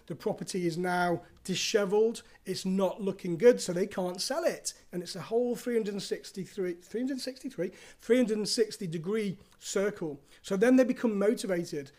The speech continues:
and that's where we can step in and help them. And we can do any of the, the strategies. We can buy the property, we could rent it from them, or we could do a lease option. It doesn't matter, as long as it's a win-win,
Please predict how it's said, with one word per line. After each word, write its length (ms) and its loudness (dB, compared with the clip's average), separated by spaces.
and 100 -4
that's 160 -6
where 100 4
we 140 0
can 140 -6
step 240 -4
in 80 -2
and 80 0
help 300 0
them. 180 0
And 100 0
we 120 2
can 280 -2
do 420 4
any 260 6
of 200 2
the, 260 4
the 80 -8
strategies. 840 -2
We 120 -2
can 120 0
buy 240 4
the 100 4
property, 400 -4
we 120 -2
could 180 -6
rent 240 2
it 120 -6
from 260 2
them, 220 2
or 140 0
we 100 -2
could 140 -10
do 160 0
a 20 0
lease 200 -2
option. 240 -8
It 80 -10
doesn't 260 -2
matter, 520 -8
as 180 -6
long 300 0
as 260 -2
it's 240 -8
a 60 -4
win-win, 580 -2